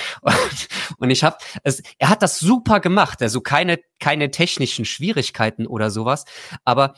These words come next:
nachdem ich fertig war mit Essen und, ähm, und sie die ganze Zeit gespannt zugehört hatte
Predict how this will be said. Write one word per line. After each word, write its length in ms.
nachdem 380
ich 100
fertig 380
war 80
mit 160
Essen 320
und, 300
ähm, 280
und 180
sie 160
die 100
ganze 320
Zeit 340
gespannt 400
zugehört 580
hatte 260